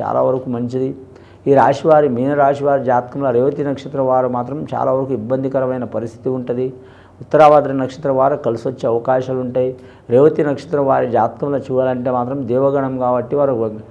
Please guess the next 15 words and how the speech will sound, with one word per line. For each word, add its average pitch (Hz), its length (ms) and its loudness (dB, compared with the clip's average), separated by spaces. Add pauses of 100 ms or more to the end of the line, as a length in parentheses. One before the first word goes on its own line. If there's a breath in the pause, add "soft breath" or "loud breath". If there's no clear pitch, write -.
(440 loud breath)
గణపతి 147 340 4
పూజ 139 360 2
చేయటం 131 360 -2
చాలా 123 220 4
వరకు 131 260 2
మంచిది. 123 360 -4
ఉత్తరాభద్ర 139 640 2
నక్షత్రం 131 460 -4
వారు 127 200 2
మాత్రం 123 320 -4
ఎవరికి 131 300 2
పూజ 127 360 -2
చేసినా 120 260 -6
చేయకపోయినా 123 560 -2
మాత్రం 123 380 -6